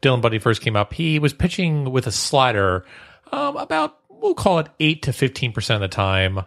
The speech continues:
um, during the two thousand twelve season. But so far this year, Jake, he's not used his cutter and he's not used his slider at all this year as well, because when he does,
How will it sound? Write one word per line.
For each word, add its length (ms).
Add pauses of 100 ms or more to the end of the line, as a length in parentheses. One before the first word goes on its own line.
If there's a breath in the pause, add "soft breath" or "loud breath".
um, 320 (240)
during 560
the 180
two 140
thousand 220
twelve 240
season. 340 (720)
But 100
so 140
far 140
this 180
year, 100
Jake, 300 (480 loud breath)
he's 220
not 160
used 160
his 100
cutter 320
and 160
he's 140
not 180
used 200
his 120
slider 520
at 60
all 120
this 260
year 140
as 140
well, 360 (240 loud breath)
because 280
when 140
he 120
does, 460